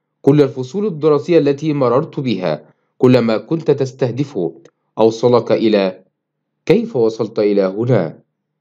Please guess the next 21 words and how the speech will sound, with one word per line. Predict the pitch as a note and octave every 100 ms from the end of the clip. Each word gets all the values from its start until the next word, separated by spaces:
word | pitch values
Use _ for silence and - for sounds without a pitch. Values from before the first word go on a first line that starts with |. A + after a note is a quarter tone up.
| _ _ _ A#2+
إلى | B2
لحظة | C3+ F3+ D#3+ D#3
علامة | C3+ B2+ C#3 D3 C3
استفهام | B2+ C3 - A#2+ F2+ D#2+ - _ _ _ -
وليس | A2+ A#2+ A2 A2
علامة | G2 G2+ G#2 F#2+
تعجب. | F#2 G2 B2+ B2 - D2+ - - _ _ _ _ -
لقد | A2+ A2+ C3+ -
أدرك | F3+ F3+ G3 F3+
أن | E3 E3+
الوجهة | E3 D3 E3 D#3+
التي | D3+ D3+ D#3+ C#3
ترو-، | C3 B2 - A#2
تروح | B2 C3+ C#3 C#3
في | B2+ C#3
الأفق | B2 C#3 A#2+ F#2+ -
من | G2+
خلال | G2 A2 A2 G#2+ G2+
كلية | G#2+ G2+ B2 A2+
طب | G#2+ A#2 A2
الأسنان | A2+ A2 - B2 B2+